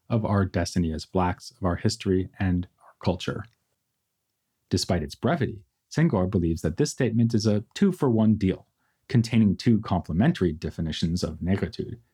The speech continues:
one objective, the other subjective. Objectively, he writes, negritude is a fact, a culture. It is the sum total of the values, economic and political, intellectual and moral, artistic and social, not only of the peoples of Black Africa,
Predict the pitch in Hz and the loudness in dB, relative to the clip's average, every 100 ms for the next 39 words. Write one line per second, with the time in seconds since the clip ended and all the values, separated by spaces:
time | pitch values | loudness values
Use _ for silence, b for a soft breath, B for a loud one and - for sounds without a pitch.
0 | _ 87 82 73 90 90 85 - 104 - | _ -4 -2 -2 -2 -2 -2 -2 -4 -4
1 | _ _ - 92 - - - - 131 95 | _ _ -2 -2 -2 -8 -6 -4 -2 -4
2 | - - - _ _ _ _ _ _ _ | -8 -18 -18 _ _ _ _ _ _ _
3 | _ _ _ 143 175 90 - 87 85 92 | _ _ _ 0 0 -2 -6 -10 -6 -4
4 | - 80 85 127 139 - _ _ 101 110 | -4 -2 0 0 -2 -10 _ _ 2 4
5 | 127 120 117 90 92 92 - - 127 87 | 2 2 0 0 0 -2 -2 -2 -2 -4
6 | - _ - 135 - 123 - - - _ | -18 _ -6 -4 -2 -2 -2 -8 -12 _
7 | _ _ _ - 113 113 - - 131 151 | _ _ _ 2 2 2 -2 -2 0 0
8 | - 120 123 95 87 82 92 98 - 123 | 0 0 0 -2 -4 0 2 2 0 -6
9 | - _ _ - 101 85 80 92 98 95 | -8 _ _ -8 -2 0 0 0 0 0
10 | 95 101 120 120 117 110 113 117 117 127 | 0 0 0 0 0 0 2 0 0 0
11 | 123 123 107 107 101 - 101 - 117 - | 2 4 4 4 2 -2 -6 -2 -2 -2
12 | 87 76 - 113 117 90 - _ _ _ | -8 -10 -2 -2 -2 -4 -6 _ _ _
13 | 139 127 135 127 101 90 78 110 110 92 | -2 0 2 4 2 -2 -2 -2 0 -2
14 | 82 90 82 82 127 131 117 117 113 | -2 -4 -4 -2 -2 -2 -2 -2 -2